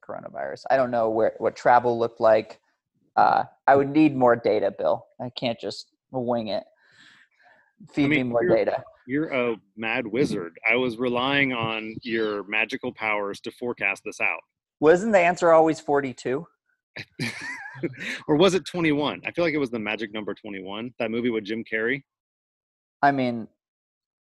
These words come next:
Speaker 1: it's a multiple of forty-two.
Speaker 2: It is, I
Speaker 1: Forty-two is a
Speaker 2: agree.
Speaker 1: multiple of that, so,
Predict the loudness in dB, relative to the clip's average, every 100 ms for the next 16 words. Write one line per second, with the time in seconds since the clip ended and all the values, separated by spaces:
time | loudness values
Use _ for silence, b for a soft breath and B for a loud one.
0 | -2 -2 0 2 4 2 2 0 0 0
1 | -4 -4 -6 -4 -4 -8 0 2 4 2
2 | -2 -4 -4 4 4 4 -2 -2 4 4
3 | 4 0 4 4